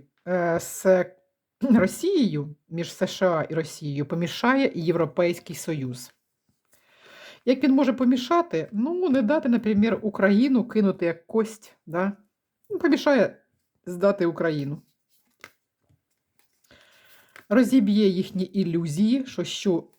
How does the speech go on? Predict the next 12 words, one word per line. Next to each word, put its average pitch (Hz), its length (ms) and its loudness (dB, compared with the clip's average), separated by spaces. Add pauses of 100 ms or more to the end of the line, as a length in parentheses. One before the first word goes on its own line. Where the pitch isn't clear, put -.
(160)
<clears throat> 277 120 4
да? 240 280 2 (160)
Розіб'є 185 500 -2
їхні 175 360 -4
ілюзії, 220 600 2
не 208 240 0
дасть 160 420 -4
по 160 100 -10
правосуддю 202 1000 -2
їм 190 300 0
це 170 380 -4
зробити. 147 680 -4